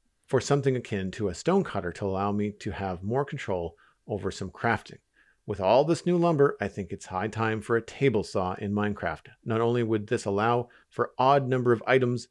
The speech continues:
but would also dispense with remembering recipes precisely. Maybe a table saw block could even just take any necessary sticks from the input of wood and output extra as scrap," quote unquote.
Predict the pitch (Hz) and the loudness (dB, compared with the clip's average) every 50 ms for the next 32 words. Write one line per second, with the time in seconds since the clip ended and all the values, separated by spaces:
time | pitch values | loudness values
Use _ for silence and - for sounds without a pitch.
0 | _ _ _ _ _ _ - 117 107 113 - - - 110 107 - 117 110 104 110 | _ _ _ _ _ _ -2 0 0 0 0 0 0 0 0 0 0 0 0 0
1 | - - - 127 113 104 - - - 104 101 180 - - 120 107 98 92 - - | -2 -8 -12 -10 -10 -10 -8 -6 -4 -4 -4 -4 -6 -6 -4 -4 -4 -4 -6 -8
2 | _ 107 98 98 98 95 92 98 92 90 90 92 87 - 92 - 92 90 85 - | _ -4 -4 -4 -4 -4 -4 -4 -6 -4 -6 -6 -8 -8 -12 -12 -12 -14 -14 -16
3 | _ - - 95 - - 98 92 - - 90 87 76 - - _ _ _ _ _ | _ -12 -12 -10 -8 -8 -8 -8 -8 -10 -12 -12 -12 -14 -18 _ _ _ _ _
4 | _ _ _ _ - 117 120 123 113 120 120 - - 107 95 - - - - 151 | _ _ _ _ -2 0 2 2 4 2 2 2 0 -2 -4 -6 -8 -4 -2 0
5 | 165 151 139 - - 135 131 123 120 127 123 120 120 117 - - _ - - 120 | 0 0 -2 -2 0 0 0 2 2 2 2 2 0 -2 -6 -14 _ -6 -2 -2
6 | 110 - - 117 113 104 107 101 101 104 90 - - - 110 101 - - - 117 | -2 -2 -2 -4 -4 -2 -2 -4 -4 -6 -8 -8 -8 -6 -6 -6 -6 -6 -6 -4
7 | 110 107 104 104 92 - - - 104 92 87 90 - - - - 190 185 - - | -4 -2 -2 -2 -4 -6 -8 -8 -6 -6 -6 -8 -10 -10 -4 -4 -4 -4 -4 -8
8 | - - _ _ - - _ _ _ - 120 113 110 117 131 127 120 - - 113 | -14 -14 _ _ -20 -20 _ _ _ -2 -2 -2 -2 -4 -4 -6 -6 -2 0 0
9 | 107 - - _ _ _ _ _ - 104 92 92 101 117 120 110 101 - - - | 0 0 -6 _ _ _ _ _ -8 -8 -6 -2 2 2 4 4 2 0 -6 -8
10 | 101 92 - - 110 104 - - 110 104 - - 98 - - - - 98 - - | -10 -10 -6 -6 -6 -6 -6 -6 -10 -12 -8 -8 -8 -8 -8 -8 -8 -8 -8 -8
11 | - 90 87 85 82 - - _ - - - - - - - 101 101 92 - - | -10 -10 -10 -12 -12 -14 -18 _ -20 -18 -16 -16 -18 -14 -10 -8 -8 -8 -8 -12
12 | - _ - - 101 82 80 - - 87 85 - | -16 _ -14 -14 -12 -12 -12 -14 -14 -14 -14 -14